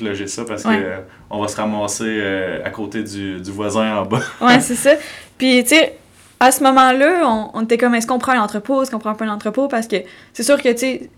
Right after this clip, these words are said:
Speaker 2: avoir un entrepôt, ça coûte quand même cher. C'est quand même de l'argent que, tu sais, tu dépenses à ce moment-là. Puis t'es comme, tu sais, le but, c'est juste d'économiser. Mais en même temps, tu sais, après l'avoir fait, puis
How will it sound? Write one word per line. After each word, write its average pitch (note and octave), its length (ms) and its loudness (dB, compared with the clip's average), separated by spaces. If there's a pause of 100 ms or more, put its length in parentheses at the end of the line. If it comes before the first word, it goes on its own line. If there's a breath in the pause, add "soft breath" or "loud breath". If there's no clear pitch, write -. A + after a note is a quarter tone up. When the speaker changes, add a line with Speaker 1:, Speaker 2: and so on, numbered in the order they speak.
(220)
Speaker 2:
avoir A#3+ 220 8
un C4 80 6
entrepôt, A#3+ 460 2
ça A#3+ 160 0
coûte A#3 220 -4
quand B3 180 4
même A#3 180 0
cher. B3 600 0
C'est A3+ 280 -4
quand A3+ 120 0
même A#3+ 120 0
de A#3 40 -2
l'argent A3+ 300 0
que, A#3 120 -4
tu A3+ 80 -4
sais, B3 120 -4
tu - 220 -10
dépenses A#3 520 2
à A3 100 0
ce A3 120 -8
moment-là. G#3 380 2
Puis C4+ 140 -6
t'es A3+ 100 0
comme, A3 220 0 (400 loud breath)
tu - 60 -8
sais, B3 80 2
le A#3+ 120 8
but, A#3 260 2
c'est B3 200 -2
juste A3+ 280 -4
d'économiser. A3 960 0 (380 loud breath)
Mais A3+ 140 2
en A#3 40 6
même A3+ 180 2
temps, C4 280 2 (100)
tu - 120 2
sais, A#3+ 120 8
après C4 520 2
l'avoir A3 580 0
fait, C4 220 0
puis A3 480 -4